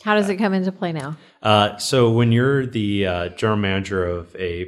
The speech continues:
Speaker 2: bar or restaurant, you have so many hats that you have to wear, um, from photographer when you're doing Instagram, uh,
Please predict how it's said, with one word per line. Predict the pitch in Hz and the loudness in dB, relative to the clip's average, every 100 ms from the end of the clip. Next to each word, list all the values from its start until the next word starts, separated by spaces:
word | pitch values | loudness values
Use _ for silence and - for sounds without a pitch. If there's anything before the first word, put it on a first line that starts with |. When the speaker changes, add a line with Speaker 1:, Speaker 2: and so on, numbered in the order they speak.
| - | -2
Speaker 2:
bar | 95 92 | -2 0
or | 87 | -2
restaurant, | 92 - - 87 82 - | -4 -6 -8 -8 -8 -12
you | 92 92 | -10 -8
have | 90 95 90 90 - | -4 -4 -4 -6 -8
so | - | -4
many | 110 101 | -2 -4
hats | 90 85 - - | -6 -12 -14 -16
that | - | -14
you | - | -16
have | - | -16
to | - | -18
wear, | - - _ - _ - | -18 -20 _ -20 _ -4
um, | 98 92 87 82 | 0 2 2 -2
from | - 98 87 85 | -6 -4 -4 -4
photographer | 85 95 - 92 101 101 113 104 | -8 -8 -4 -4 -4 -6 -2 -2
when | 98 95 90 | -2 -4 -4
you're | |
doing | 90 87 82 | -4 -4 -6
Instagram, | 85 - 95 92 92 90 90 - - _ | -10 -10 -6 -4 -2 -4 -6 -12 -20 _
uh, | 98 95 92 90 | 0 2 2 2